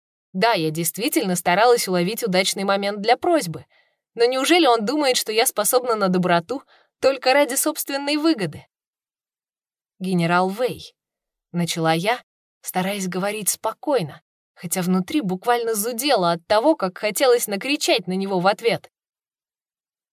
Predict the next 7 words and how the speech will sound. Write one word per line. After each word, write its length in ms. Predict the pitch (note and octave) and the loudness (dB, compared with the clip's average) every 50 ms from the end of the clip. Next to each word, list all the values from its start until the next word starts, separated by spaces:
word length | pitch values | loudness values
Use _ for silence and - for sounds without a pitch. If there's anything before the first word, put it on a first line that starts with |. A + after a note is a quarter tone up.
| _ | _
«Этот 340 | - G3+ G#3 F3+ F3 D#3+ E3 | -2 -2 -2 -2 -4 -6 -4
ребенок 640 | E3+ F3+ E3 D#3+ F#3+ A3+ B3 A3 F3 - - - _ _ _ _ _ _ _ - | -2 -2 -2 -2 -2 -2 -4 -4 -10 -16 -20 -20 _ _ _ _ _ _ _ -6
потерял 540 | - C4+ - - A3 A3+ A3+ A3+ B3 B3 A3 | -4 -2 -2 2 2 4 4 4 4 2 0
значимого 680 | G3+ G3 G3 G3+ A3+ C#4 - B3+ A3+ G#3 F#3+ F3+ F#3 | -2 -2 0 0 0 0 -2 -4 -2 -2 0 2 2
для 160 | F3 F#3 F#3 F#3 | 2 2 2 0
него 260 | F#3+ F#3+ F#3 G#3 A3 | 0 0 0 0 -2
человека. 680 | A3+ - A#3+ A#3+ B3+ C4+ B3 G#3+ C#3+ - - G#2 - | -2 0 2 2 2 2 2 -2 -6 -6 -10 -18 -20